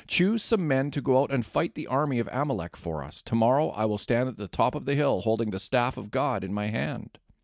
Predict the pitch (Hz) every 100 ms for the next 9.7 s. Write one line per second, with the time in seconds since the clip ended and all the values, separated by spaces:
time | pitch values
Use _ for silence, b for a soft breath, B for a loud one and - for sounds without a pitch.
0 | _ B B B B - 165 147 190 208
1 | 202 185 160 180 120 104 98 104 110 113
2 | 107 104 113 127 160 82 80 98 - -
3 | 113 - 127 - 104 104 107 107 - 123
4 | 131 80 - - - _ b b b 135
5 | 202 135 87 95 107 113 127 151 175 196
6 | - 110 110 117 104 98 - 156 90 76
7 | - - 110 135 156 - _ b b b
8 | - 135 120 - 113 - 110 107 107 104
9 | 104 104 101 - 156 -